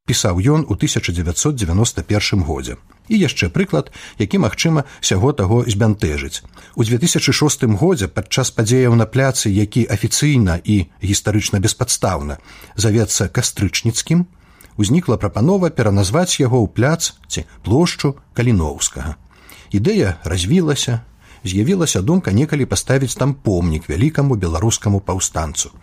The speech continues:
Аднак, зноў жа, мясціна гэтая належала да гораду вельмі даўно, была часткай так званага новага места. Як цвердзіць даследнік менскай урбананіміі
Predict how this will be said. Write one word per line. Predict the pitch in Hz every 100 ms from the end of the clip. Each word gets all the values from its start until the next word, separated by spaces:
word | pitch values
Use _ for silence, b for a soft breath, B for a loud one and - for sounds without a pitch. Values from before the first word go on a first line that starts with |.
| B B B B B
Аднак, | 104 214 208
зноў | 220 160 80
жа, | 69 - B B B B 101
мясціна | 98 - 110 110 139
гэтая | 143 143 156
належала | 156 110 101 98 104
да | 127 120
гораду | 113 127 127
вельмі | 101 113 135
даўно, | 127 127 90 82 78 - B B B B
была | 98 104 95
часткай | - 147 - - 139
так | 101 95
званага | 104 123 135 117 120 B -
новага | 101 113 117 101 101 -
места. | 92 92 85 - 67 - - B B B B B B
Як | 120 -
цвердзіць | 147 180 156 160 - 117
даследнік | 117 - 147 143 139 -
менскай | 139 135 - 120
урбананіміі | 123 110 120 120 127 139 123 120